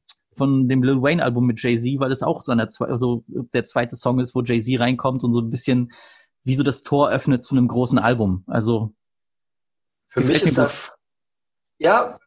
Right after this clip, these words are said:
Speaker 2: mir gefällt's auch gut. Es ist ein super solider Song, würde ich sagen, ähm,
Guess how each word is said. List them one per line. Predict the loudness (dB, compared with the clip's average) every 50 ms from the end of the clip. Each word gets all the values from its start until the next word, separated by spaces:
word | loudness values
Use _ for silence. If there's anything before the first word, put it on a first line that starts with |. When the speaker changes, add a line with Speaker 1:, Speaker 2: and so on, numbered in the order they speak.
| _
Speaker 2:
mir | -12 -6 -4 -2
gefällt's | 0 0 0 0 0
auch | -2 -2 -2
gut. | -4 -2 -2 0 0
Es | 0 2 2
ist | 2 2
ein | 2 2 2 0 -2 -4 -6
super | -4 -2 -2 0 0 0 0
solider | 0 0 0 2 2 2 0 2
Song, | 0 0 0 2
würde | 2 2
ich | 2 2
sagen, | 2 4 4 2 2 -2 -6 _ _ _ _ _ _ _ _ _ _ _ _ _ _ 0
ähm, | 2 2 4 4 2 2 0 -4